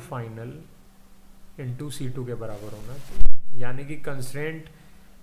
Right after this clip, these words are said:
lambda one initial को अगर आप lambda one final में change करते हो और lambda two initial को अगर आप lambda two final में change करते हो,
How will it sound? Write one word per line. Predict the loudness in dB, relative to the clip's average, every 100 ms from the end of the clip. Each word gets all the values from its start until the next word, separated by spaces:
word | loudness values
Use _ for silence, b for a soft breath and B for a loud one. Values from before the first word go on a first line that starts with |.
| -14
lambda | -12 -12 -12
one | -12 -14
initial | -16 -14 -14 -14
को | -14
अगर | -12
आप | -14 -14
lambda | -18 -14 -14
one | -14 -14
final | -14 -14 -14
में | -16
change | -16 -16
करते | -16 -16 -14
हो | -14
और | -12 -14
lambda | -16 -14 -16
two | -16
initial | -16 -16 -16 -16
को | -16
अगर | -16
आप | -16 -16
lambda | -16 -16 -18
two | -18
final | -18 -18 -18
में | -18
change | -18 -16
करते | -16 -16 -18
हो, | -18 -18